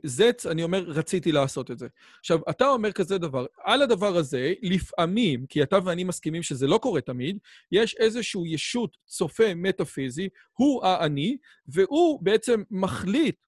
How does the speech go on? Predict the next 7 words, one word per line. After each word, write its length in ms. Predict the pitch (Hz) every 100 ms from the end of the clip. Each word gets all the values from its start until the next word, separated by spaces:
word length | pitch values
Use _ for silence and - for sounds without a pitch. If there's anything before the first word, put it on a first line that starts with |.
| -
במובן 880 | 147 151 156 160 160 160 139 220
האינטואיטיבי 560 | 233 214 202 185 240 226
שלנו 320 | - 208 233
של 160 | 214 208
מחליט, 400 | 202 - 320 311 - - _
מה 340 | 160 190 254
קורה, 320 | 254 214 190